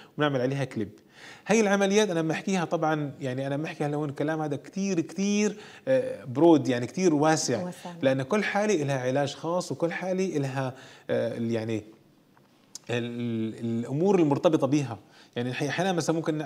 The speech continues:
Speaker 1: نعمل جراحة لمريض <coughs> لأنه فرضًا بجوز هو ما يحت-، يتحمل ال-، الكليب، أو بالعكس نعمل له كليب لأنه ما بيتحمل الجراحة.
Speaker 2: مم، على حسب
Speaker 1: حسب
Speaker 2: ثقب
Speaker 1: الحالة
Speaker 2: الجسم
Speaker 1: تبعته. نعم.
Speaker 2: لوضعه.
Speaker 1: نعم.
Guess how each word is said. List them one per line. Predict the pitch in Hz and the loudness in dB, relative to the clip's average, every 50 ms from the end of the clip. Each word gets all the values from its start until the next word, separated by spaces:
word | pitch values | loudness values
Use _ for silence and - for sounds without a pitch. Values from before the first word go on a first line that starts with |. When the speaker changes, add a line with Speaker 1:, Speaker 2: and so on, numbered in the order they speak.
| - - 151 147 | -8 -8 -2 0
Speaker 1:
نعمل | 165 175 180 170 | 2 2 4 2
جراحة | 147 131 156 175 175 - 165 | 2 2 2 2 2 0 -2
لمريض | 147 143 143 151 175 185 180 196 226 214 - - - - - - - - - - - - - | -2 -2 0 0 0 0 0 0 -2 -4 -8 -16 -20 -20 -20 -20 -18 -18 -18 -20 -20 -6 6
<coughs> | - 240 - - - 254 247 - | 8 8 8 8 4 2 2 2
لأنه | 151 165 170 175 165 156 | 0 0 0 0 0 -2
فرضًا | 135 - 180 180 170 156 165 | 0 0 0 2 2 2 0
بجوز | 160 156 147 139 135 135 139 143 170 156 151 | -2 -2 -6 -6 -6 -4 -2 -2 -2 -2 -2
هو | 151 165 | -2 0
ما | 170 190 | 0 0
يحت-، | 196 - - - - 156 | 0 -2 -4 -6 -6 -6
يتحمل | 147 - - - 170 165 156 147 | -6 -4 -6 -6 -2 0 0 2
ال-، | 135 131 131 127 127 | 2 2 2 0 -2
الكليب، | 117 - - 135 131 107 - - - - | -4 -2 0 0 0 0 -2 -10 -4 0
أو | 147 151 | 0 4
بالعكس | 143 151 151 156 156 - - - 139 | 4 4 4 2 0 -2 -6 -10 -10
نعمل | 131 123 127 120 127 165 202 202 | -10 -8 -6 -4 -2 0 2 2
له | 190 | 0
كليب | 190 - 202 202 165 | 0 0 -2 -2 -2
لأنه | 147 135 135 | -2 -2 0
ما | 156 | 0
بيتحمل | 165 165 156 - - 156 147 147 | 0 -2 -4 -4 -6 -4 -2 -2
الجراحة. | 135 123 117 123 123 117 - - - 113 - - | -2 -2 -2 -2 -4 -4 -4 -6 -12 -16 -14 -12
Speaker 2:
مم، | 196 180 180 170 | -10 -10 -10 -6
على | 180 202 240 262 | -2 -2 -2 0
حسب | - 302 277 285 - 233 196 - - 220 214 208 208 - | 0 -2 -2 -2 -4 -6 -6 -6 -4 -4 -4 -4 -6 -6
Speaker 1:
حسب | - - - 214 - - 220 | -2 2 4 4 4 4 2
Speaker 2:
ثقب | - 254 190 - - | 2 0 0 -2 0
Speaker 1:
الحالة | 156 135 - - - 165 180 240 | 0 0 2 2 2 4 4 4
Speaker 2:
الجسم | - - - - 226 220 220 220 220 214 | 4 4 0 -4 -4 -2 -2 -4 -4 -6
Speaker 1:
تبعته. | - 214 202 202 190 185 180 175 180 - - | -6 -6 -6 -6 -4 -4 -4 -4 -6 -6 -6
نعم. | 139 165 | -6 -6
Speaker 2:
لوضعه. | 165 160 143 147 143 147 - - - - | -6 -8 -8 -8 -12 -12 -14 -14 -10 -10
Speaker 1:
نعم. | 113 95 | -10 -10